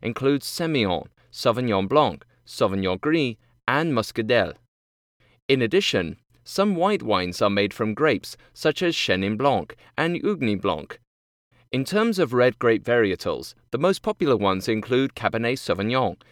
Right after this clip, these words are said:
Cabernet Franc, and Merlot. The red wines from Bergerac tend to be dark and full-bodied, while the white wines are dry, flowery, and somewhat fruity.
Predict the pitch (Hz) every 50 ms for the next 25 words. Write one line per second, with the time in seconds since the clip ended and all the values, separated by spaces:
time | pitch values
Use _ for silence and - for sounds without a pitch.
0 | _ _ - - 190 196 196 196 190 180 170 165 156 - - - - 101 85 -
1 | _ _ _ _ - 92 92 98 104 104 107 113 120 127 127 120 101 87 87 -
2 | _ _ _ _ _ _ _ _ _ _ _ _ _ _ _ _ - - 131 123
3 | 196 226 233 - 160 147 135 139 143 135 - - 110 104 95 117 113 110 95 98
4 | 95 87 78 - - - - 143 147 165 160 - 147 165 156 135 - - 156 143
5 | 220 160 - - - - 120 135 123 - - - 110 98 92 92 - 127 131 120
6 | 104 87 78 - - _ _ _ _ _ _ _ - 104 113 113 104 104 98 107
7 | 139 185 196 - 127 110 98 92 92 90 - - 95 95 - 104 101 117 117 120
8 | 135 151 170 170 _ _ _ - - - 180 190 190 151 107 90 82 82 78 -
9 | _ - - - 131 139 139 - - - 226 202 151 117 113 113 - - 151 143
10 | 123 - - 90 80 82 -